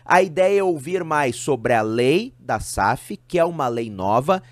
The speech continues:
é uma lei de dois mil e vinte e um, ou seja, do ano passado aqui no Brasil, entender melhor o formato e estar pronto caso haja alguma proposta de algum investidor.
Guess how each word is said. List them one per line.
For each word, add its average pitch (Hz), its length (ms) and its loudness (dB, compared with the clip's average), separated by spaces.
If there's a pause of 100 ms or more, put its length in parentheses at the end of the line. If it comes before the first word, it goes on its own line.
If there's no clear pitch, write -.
é 156 160 0
uma 156 240 -2
lei 143 220 -2
de 139 120 -8
dois 127 380 -4
mil 190 320 -6
e 214 60 -2
vinte 170 440 -10
e 151 60 0
um, 196 200 0
ou 143 140 -2
seja, 151 460 -4 (240)
do 120 160 4
ano 180 160 4
passado 147 640 2
aqui 131 140 -10
no 120 80 -12
Brasil, 104 560 -4 (260)
entender 220 920 -2
melhor 151 560 0
o 143 60 -4
formato 147 840 -2
e 254 80 -6
estar 269 440 -6 (100)
pronto 247 520 0 (360)
caso 240 500 2
haja 202 540 2
alguma 180 340 -4
proposta 147 640 -4
de 135 80 -12
algum 135 240 -6
investidor. 131 720 0